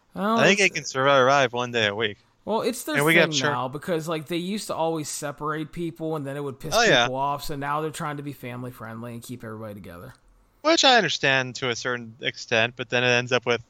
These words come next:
Speaker 2: like, well, we've had Charlotte promoting SmackDown on Fox for six months now, but now we gotta have her over on Raw because Paul Heyman wants Aleister Black or some shit.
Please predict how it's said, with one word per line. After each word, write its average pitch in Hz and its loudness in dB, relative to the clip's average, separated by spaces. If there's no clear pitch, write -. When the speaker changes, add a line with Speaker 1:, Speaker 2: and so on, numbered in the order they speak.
Speaker 2:
like, 113 0
well, 151 4
we've 180 6
had 202 4
Charlotte 160 2
promoting 131 -2
SmackDown 120 0
on 107 -6
Fox 113 0
for 104 -8
six - -8
months 110 -4
now, 98 2
but 127 2
now 147 4
we 180 2
gotta 143 4
have 135 2
her 131 -2
over 127 -2
on 113 0
Raw 123 2
because 117 -4
Paul 127 0
Heyman 120 -2
wants 110 -6
Aleister 113 0
Black 101 -2
or 101 -10
some 95 -12
shit. 107 -10